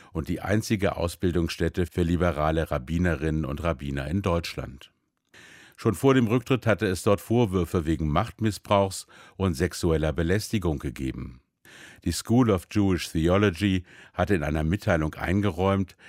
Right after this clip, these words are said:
dass es am Kolleg mindestens zwei solcher Fälle gegeben habe. Der betreffende Mitarbeiter sei entlassen worden. Die Staatsanwaltschaft ermittelt. Bislang lägen aber noch keine Erkenntnisse über eine Straftat vor, hieß es.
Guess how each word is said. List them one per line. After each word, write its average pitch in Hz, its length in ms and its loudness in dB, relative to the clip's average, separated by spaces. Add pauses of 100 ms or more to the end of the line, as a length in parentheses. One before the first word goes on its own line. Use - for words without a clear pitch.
(140)
dass 87 180 -2
es 87 140 -8
am 82 160 -2
Kolleg 85 380 -2
mindestens 95 540 -2
zwei 101 280 4
solcher 80 320 0
Fälle 80 300 0
gegeben 90 500 2
habe. 64 380 -6 (400)
Der 80 100 -2
betreffende 80 500 -2
Mitarbeiter 78 560 -2
sei 76 140 -2
entlassen 82 560 -4
worden. 58 400 -8 (460)
Die 76 80 -2
Staatsanwaltschaft 78 880 -2
ermittelt. 82 640 -2 (300)
Bislang 87 360 0
lägen 85 240 0
aber 87 180 2
noch 92 220 -2
keine 95 300 2
Erkenntnisse 73 680 -4
über 71 240 -4
eine 90 180 0
Straftat 87 640 0
vor, 69 260 -4
hieß 67 280 -8
es. - 280 -12